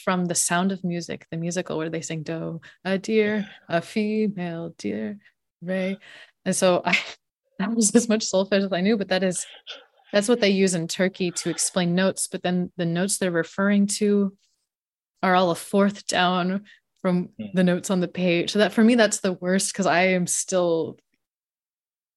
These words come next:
Speaker 1: I think I'm only now starting to figure out w-, when they say it's a,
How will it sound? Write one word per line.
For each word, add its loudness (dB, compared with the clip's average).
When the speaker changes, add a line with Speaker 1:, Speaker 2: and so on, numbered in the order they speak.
Speaker 1:
I 4
think 2
I'm 2
only 0
now 0
starting -4
to -8
figure -4
out 0
w-, -10
when -2
they 2
say 0
it's -4
a, 0